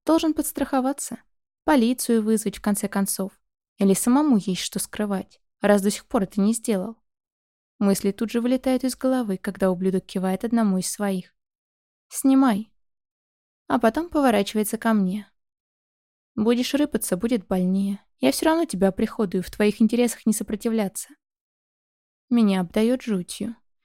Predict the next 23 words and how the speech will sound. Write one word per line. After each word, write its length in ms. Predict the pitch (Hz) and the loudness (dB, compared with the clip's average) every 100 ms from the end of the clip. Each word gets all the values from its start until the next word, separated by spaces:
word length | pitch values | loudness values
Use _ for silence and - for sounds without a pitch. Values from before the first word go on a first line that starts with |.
| _ _ | _ _
Задыхаюсь 500 | 247 262 - 294 - | 0 0 2 2 2
от 80 | - | -2
отчаяния, 600 | 196 - 214 220 214 196 | -4 -2 0 2 2 2
мотаю 380 | 202 247 254 | 2 2 0
головой, 500 | 220 185 185 180 208 | 0 -2 -2 -2 -4
вжимаюсь 440 | 220 208 208 262 277 | -4 0 2 2 0
в 80 | - | 0
тот 160 | 269 | -2
самый 360 | - 208 196 214 | 0 0 2 2
уголок 340 | 226 226 226 | 0 0 -2
дивана. 500 | - 233 208 180 196 - _ _ _ _ _ | -6 -4 -2 -2 -6 -12 _ _ _ _ _
Но 100 | 302 | 2
меня 340 | 311 294 294 311 | 4 6 4 0
тут 260 | - 220 | 0 0
же 100 | 214 | 0
берут 340 | 208 262 277 - | 0 0 0 0
за 160 | 208 | 2
ноги 360 | 202 202 226 247 | 2 0 0 0
и 40 | |
силой 340 | 254 - 190 190 | -2 -2 -2 -2
тащат 400 | - 208 226 - | -2 -2 -4 -8
к 60 | |
себе – 440 | - 240 226 190 | -8 -6 -4 -6